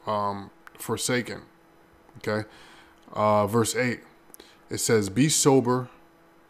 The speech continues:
be vigilant, because your adversary," which is another word for an enemy or opponent, "the devil," which is the deceiver, "as a roaring lion walketh about, seeking who he may devour."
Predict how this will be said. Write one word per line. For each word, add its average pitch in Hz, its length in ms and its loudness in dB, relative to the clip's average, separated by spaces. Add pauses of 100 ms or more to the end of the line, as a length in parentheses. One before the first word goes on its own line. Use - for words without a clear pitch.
(320)
be 120 160 2
vigilant, 110 520 4
because 104 300 -2
your 107 140 -2
adversary," 113 800 -2 (680)
which 113 200 -4
is 113 80 -2
another 113 280 2
word 113 180 2
for - 160 -6
an 107 60 -4
enemy 127 460 -2
or 110 80 -2
opponent, 120 520 -2
"the 110 60 -2
devil," 113 580 0
which 101 160 -8
is 110 140 -8
the 110 80 -6
deceiver, 113 760 -2 (540)
"as 113 180 0
a 110 100 4
roaring 143 360 6
lion 123 400 2
walketh 123 400 0
about, 113 400 -2
seeking 123 600 -4 (440)
who 127 400 0 (180)
he 113 220 -4
may 107 220 0
devour." 101 560 -2